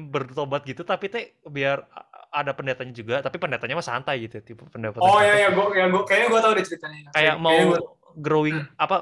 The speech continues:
Speaker 1: jadi lebih baik, tapi itu tetap mereka
Speaker 2: Ya.
Speaker 1: sharing gitu tentang itu. Bukan sharing lagi, udah ngobrol-ngobrol yang gituan. Tapi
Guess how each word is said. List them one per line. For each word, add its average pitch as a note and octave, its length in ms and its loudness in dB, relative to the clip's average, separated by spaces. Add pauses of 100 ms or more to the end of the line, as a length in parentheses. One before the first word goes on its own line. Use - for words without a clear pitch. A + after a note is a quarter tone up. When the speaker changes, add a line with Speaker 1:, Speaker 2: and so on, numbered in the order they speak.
(160)
Speaker 1:
jadi C3+ 240 -6
lebih B2+ 160 -8
baik, A#2+ 240 -2
tapi E3 240 -10
itu - 80 -14
tetap - 500 -8
mereka C#3+ 300 0
Speaker 2:
Ya. - 20 -2
Speaker 1:
sharing D3+ 540 0 (140)
gitu A2+ 260 -10
tentang A2 480 -4
itu. B2 480 -4 (960)
Bukan C#3+ 160 -2
sharing D#3 320 2
lagi, G3 240 2 (400)
udah C3+ 240 -2
ngobrol-ngobrol C3+ 640 -6
yang D#3 80 -8
gituan. A#2+ 400 -8 (960)
Tapi F3+ 240 -2